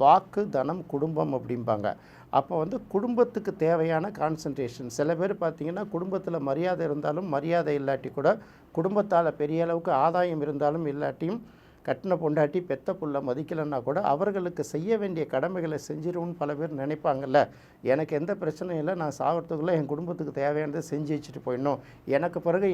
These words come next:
என் குடும்பத்துல உள்ளவங்க கஷ்டப்படக்கூடாது அப்படின்னு நினைக்கிறாங்கல்ல. அப்ப லக்னாதிபதி ரெண்டாம் இடத்தில்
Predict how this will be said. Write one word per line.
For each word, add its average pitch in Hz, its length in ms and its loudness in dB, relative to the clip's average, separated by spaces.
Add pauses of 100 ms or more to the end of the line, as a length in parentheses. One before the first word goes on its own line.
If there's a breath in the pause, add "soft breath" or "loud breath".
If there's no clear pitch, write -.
என் 151 120 -4
குடும்பத்துல 160 400 -2
உள்ளவங்க 127 360 -2
கஷ்டப்படக்கூடாது 135 720 0
அப்படின்னு 127 280 -4
நினைக்கிறாங்கல்ல. 117 520 0 (460 loud breath)
அப்ப 143 240 0
லக்னாதிபதி 175 640 2 (120)
ரெண்டாம் 175 380 2
இடத்தில் 139 320 -2